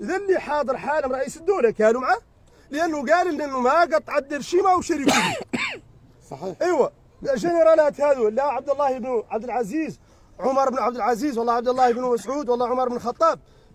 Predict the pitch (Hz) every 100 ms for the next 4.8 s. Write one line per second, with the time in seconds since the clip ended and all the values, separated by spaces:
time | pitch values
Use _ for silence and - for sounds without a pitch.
0 | 190 202 330 349 294 - 202 - - 202
1 | 277 302 277 185 285 311 285 240 226 262
2 | 247 262 262 359 349 - 254 254 196 240
3 | 214 220 214 165 311 233 220 226 220 240
4 | 214 302 262 247 226 226 180